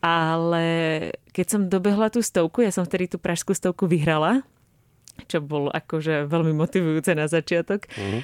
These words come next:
Speaker 1: tak, e, e, ja, bolo to, ako vedela som, že toto je tá cesta, čo ma asi bude baviť, že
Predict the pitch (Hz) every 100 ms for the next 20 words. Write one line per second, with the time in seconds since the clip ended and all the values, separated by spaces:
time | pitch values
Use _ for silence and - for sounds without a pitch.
0 | - _ 190 185 - - 196 185 180 175
1 | 180 175 71 - _ - - 95 92 -
2 | - 160 - _ _ _ - 160 170 190
3 | - - 190 185 214 269 - 262 247 -
4 | - _ _ - - 220 240 285 254 -
5 | 214 202 - 214 226 208 196 202 180 196
6 | 196 196 170 196 190 - - 180 170 175
7 | 170 160 151 165